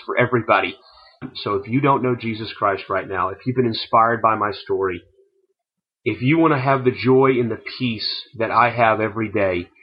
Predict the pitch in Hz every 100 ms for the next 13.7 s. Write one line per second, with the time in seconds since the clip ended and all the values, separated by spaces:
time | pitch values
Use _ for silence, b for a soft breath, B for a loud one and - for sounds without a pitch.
0 | b b b 107 117 127 151 151 143 120
1 | 127 113 107 101 - b b 110 127 127
2 | 117 123 120 - 98 95 98 98 104 107
3 | 110 - 117 120 107 101 98 - 95 87
4 | 87 87 _ _ _ _ _ _ - 101
5 | - - 92 - - _ _ _ _ _
6 | _ _ _ _ _ _ _ - - 113
7 | 98 - 113 107 101 101 104 101 101 90
8 | 85 - - 101 113 - - 120 110 101
9 | - 98 98 - - _ _ _ _ _
10 | _ _ _ _ _ - - - 107 98
11 | 117 120 120 117 107 - 107 104 98 92
12 | - _ _ _ _ _ _ _ - 107
13 | 117 - 127 113 104 101